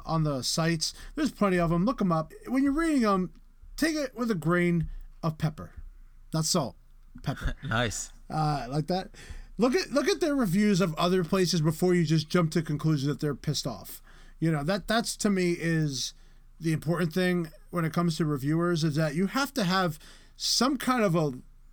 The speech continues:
Speaker 1: history for me to really believe what you said. Well, that one person, the very first one I did, I'm gonna call it the name, Michelle Q, you're a moron.
Speaker 2: <laughs>
Speaker 1: Um,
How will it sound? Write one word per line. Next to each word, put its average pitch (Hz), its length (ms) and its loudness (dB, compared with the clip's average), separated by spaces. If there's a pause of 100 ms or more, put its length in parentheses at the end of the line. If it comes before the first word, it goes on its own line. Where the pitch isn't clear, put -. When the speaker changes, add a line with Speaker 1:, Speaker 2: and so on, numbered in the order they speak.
(200)
Speaker 1:
history 151 540 -2 (420)
for 180 160 0
me 185 140 2
to 180 100 0
really 185 320 2
believe 160 400 2
what 151 120 -4
you 143 80 -6
said. 151 280 -2 (300)
Well, 190 140 4
that 180 160 0
one 226 160 2
person, 214 540 0
the 170 120 -2
very 190 260 2
first 175 240 0
one 180 100 0
I 165 140 0
did, 190 380 0 (280)
I'm 202 80 0
gonna 233 140 2
call 196 140 4
it 147 80 0
the 156 40 0
name, 135 160 -4
Michelle 180 300 0
Q, 180 400 2 (320)
you're 254 160 4
a 220 40 6
moron. 131 460 2
Speaker 2:
<laughs> - 40 -20 (1040)
Speaker 1:
Um, 285 600 -2